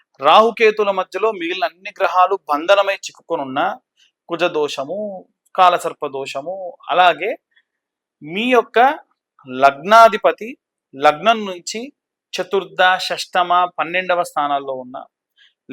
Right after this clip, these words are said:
లేదా రాహువు గనక నవమ, పంచమ, నవమ స్థానాల్లో ఉన్నా,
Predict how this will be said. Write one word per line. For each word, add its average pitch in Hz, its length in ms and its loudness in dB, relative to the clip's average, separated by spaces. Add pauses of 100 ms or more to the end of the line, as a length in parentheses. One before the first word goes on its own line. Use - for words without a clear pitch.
(140)
లేదా 170 320 2 (560)
రాహువు 208 600 4
గనక 165 240 -2 (460)
నవమ, 165 260 4 (240)
పంచమ, 190 460 -2
నవమ 180 220 2 (100)
స్థానాల్లో 160 480 0 (100)
ఉన్నా, 123 200 -12